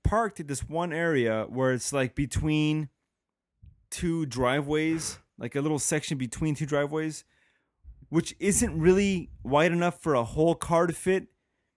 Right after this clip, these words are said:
Maybe if you had a small car, you'd fit fine. But, uh, she's borrowing her sis-, her sister's car for a while now.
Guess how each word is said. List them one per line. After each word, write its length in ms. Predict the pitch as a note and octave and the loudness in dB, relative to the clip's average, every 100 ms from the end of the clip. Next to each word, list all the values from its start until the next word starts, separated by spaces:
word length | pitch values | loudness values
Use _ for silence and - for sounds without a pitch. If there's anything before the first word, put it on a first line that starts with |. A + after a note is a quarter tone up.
| _ | _
Maybe 240 | E3 G3 G3 | 4 6 6
if 80 | E3+ | 4
you 40 | |
had 80 | F3 | 4
a 40 | |
small 380 | D3+ - D#3 E3 | 2 0 2 2
car, 260 | F3 F#3+ F3 | 2 -2 -2
you'd 140 | E3 | -2
fit 180 | C3 D#3+ - _ | -4 -8 -8 _
fine. 480 | - D#3 F#3 G#3+ F#3 _ _ _ _ _ _ _ - | 0 0 2 -2 -4 _ _ _ _ _ _ _ -2
But, 240 | C#3+ C3 | -2 0
uh, 260 | D3+ C3 B2+ | 0 2 0
she's 180 | - C#3 | -4 -6
borrowing 520 | C#3+ C#3 D3 D#3 C#3+ | 0 2 2 0 -2
her 140 | B2 | -4
sis-, 260 | C3+ D3+ B2 | -6 -8 -6
her 160 | C3+ B2+ | -4 -4
sister's 360 | - E3 E3 - | -4 -6 -8 -4
car 400 | E3 D#3 D#3 - | 0 0 -2 -10
for 160 | - D3 | -4 -2
a 40 | |
while 240 | C3+ C#3 C#3 | 0 0 0
now. 340 | C3 C3+ D3 | 0 0 -2